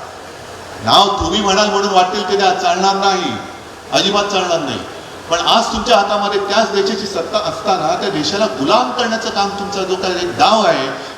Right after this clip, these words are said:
तो डाव तोडून मोडून टाकण्यासाठी म्हणून आम्ही एकत्र आलेलो आहोत. जयंतजी, तुम्ही बँकेबद्दल सगळं सांगितलं, बँकेमध्ये ठेवी किती आहेत, ह्या किती आहेत, त्या किती आहेत.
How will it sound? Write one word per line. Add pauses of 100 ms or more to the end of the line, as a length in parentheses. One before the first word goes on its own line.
तो
डाव
तोडून
मोडून
टाकण्यासाठी
म्हणून
आम्ही
एकत्र
आलेलो
आहोत. (1200)
जयंतजी,
तुम्ही (400)
बँकेबद्दल
सगळं
सांगितलं,
बँकेमध्ये
ठेवी
किती
आहेत,
ह्या
किती
आहेत,
त्या
किती
आहेत.